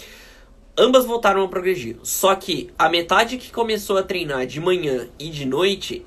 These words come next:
ela teve um resultado maior do que ela tinha antes no treinamento, quando estava progredindo,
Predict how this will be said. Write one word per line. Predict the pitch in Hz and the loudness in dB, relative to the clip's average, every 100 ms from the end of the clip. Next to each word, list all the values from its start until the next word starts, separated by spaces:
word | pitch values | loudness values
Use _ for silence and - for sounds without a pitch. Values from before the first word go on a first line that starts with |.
| - | -4
ela | 147 170 | 0 0
teve | 165 190 185 185 | 6 6 6 0
um | 175 180 | -2 -2
resultado | 185 180 180 156 147 139 | -2 -2 -2 -2 0 -4
maior | 147 220 208 165 196 277 | -6 -2 2 4 4 2
do | 302 180 | -4 -8
que | 180 | -2
ela | 170 165 | 2 2
tinha | 160 170 156 151 | -2 -6 -2 0
antes | 135 175 254 262 185 | 2 0 -2 -8 -10
no | 147 | -8
treinamento, | 139 131 131 127 185 | -6 -6 -4 -4 -6
quando | 139 127 | -8 -8
estava | 120 156 147 | -2 -2 -2
progredindo, | 135 131 135 123 233 | -6 -8 -8 -6 -8